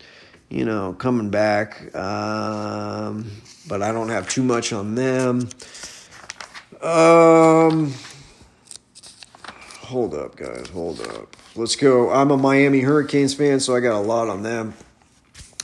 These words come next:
Miami got lucky on the covid. The whole covid situation really helped Miami out a lot 'cause a lot of guys came back. Um, Miami had a really good recruiting class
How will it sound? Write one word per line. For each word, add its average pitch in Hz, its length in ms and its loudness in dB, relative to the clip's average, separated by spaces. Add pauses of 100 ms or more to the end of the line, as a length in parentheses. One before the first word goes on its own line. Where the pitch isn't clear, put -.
Miami 302 380 2
got 160 180 6
lucky 135 360 2
on 113 140 0
the 95 80 -10
covid. 135 540 -4 (380)
The 139 60 -14
whole 147 240 4
covid 120 340 -2
situation 135 760 0
really 117 300 -2
helped 110 240 -2
Miami 104 420 -6 (220)
out 98 180 -6
a 58 80 -10
lot 87 400 -6
'cause 101 120 -10
a 110 60 -4
lot 131 220 4
of 151 60 -2
guys 120 200 0
came 98 220 -8
back. 87 420 -8 (540)
Um, 113 420 4
Miami 156 480 4
had 147 180 6
a 127 60 4
really 135 260 4
good 135 160 4
recruiting 120 440 -2
class 107 500 -4